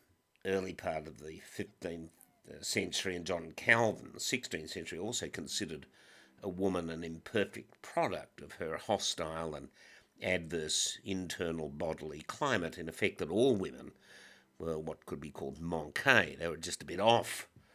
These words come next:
and as the physical evidence of a biological weakness of intellect, and this extraordinary Renaissance, pre-Renaissance view of the notion of woman.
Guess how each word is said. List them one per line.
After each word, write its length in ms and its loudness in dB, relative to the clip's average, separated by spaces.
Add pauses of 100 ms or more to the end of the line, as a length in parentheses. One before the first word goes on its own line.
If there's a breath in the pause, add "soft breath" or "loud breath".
(440 loud breath)
and 100 -6
as 200 -4
the 100 -10
physical 540 2
evidence 580 -2
of 140 -6
a 40 -4
biological 800 0
weakness 840 0
of 260 -8
intellect, 640 -8
and 220 -4
this 180 2
extraordinary 840 0
Renaissance, 760 -2
pre-Renaissance 920 -2 (560 soft breath)
view 540 -2
of 120 -16
the 80 -6
notion 440 -8
of 160 -12
woman. 320 -8